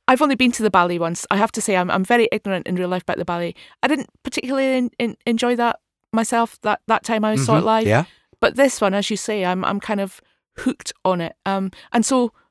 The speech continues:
Speaker 1: actually, what they don't do necessarily in the, in the Black Swan is show any. They don't show that much of the story. They so-, show a little bit of the actual ballet, but not
Speaker 2: Yeah,
Speaker 1: very much.
Speaker 2: uh, yeah.
Speaker 1: This is a seventeen minute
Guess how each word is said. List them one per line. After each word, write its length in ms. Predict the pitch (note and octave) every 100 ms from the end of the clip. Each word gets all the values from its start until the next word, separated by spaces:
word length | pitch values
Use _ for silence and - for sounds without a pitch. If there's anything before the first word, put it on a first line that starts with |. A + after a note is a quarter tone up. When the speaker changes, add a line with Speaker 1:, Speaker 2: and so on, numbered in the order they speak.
| _
Speaker 1:
actually, 320 | C#4 - B3 G#3
what 160 | A3
they 100 | A3
don't 280 | G3+ C4 -
do 280 | - F3 E3+ _ _ _ _ _ _
necessarily 420 | G3 F#3+ G#3 F#3
in 60 | F3+
the, 100 | F3+ G3
in 80 |
the 80 | F#3
Black 220 | G3 G3
Swan 340 | - G3+ F3 F3
is 260 | - F#3 -
show 320 | - - G3+ -
any. 500 | G#3 G3+ F#3+ F3+ F3 _ _ _ _ _ _ _ _ _
They 140 | - C4+
don't 200 | D4 -
show 300 | - C4 A#3
that 320 | - F#3+ A3+ -
much 220 | F3+ -
of 60 |
the 60 | E3+
story. 200 | F#3 F3+
They 120 | F3+
so-, 200 | G#3 - -
show 300 | - - D4
a 20 |
little 240 | A#3+ B3 F#3
bit 140 | F#3+
of 80 | E3
the 80 | F3
actual 240 | F3 F#3
ballet, 200 | F3 D#3+
but 120 | D#3+
not 100 | F#3
Speaker 2:
Yeah, 260 | B2+ F#3+ -
Speaker 1:
very 20 | F2 G#2+
much. 140 | G2+
Speaker 2:
uh, 40 |
yeah. 140 | G#2 G#2+
Speaker 1:
This 200 | C4 -
is 340 | G#3+ F#3 - - _ _ _ -
a 40 |
seventeen 680 | - - B3+ A#3+ - A#3 G#3 -
minute 320 | F#3+ F#3+ F#3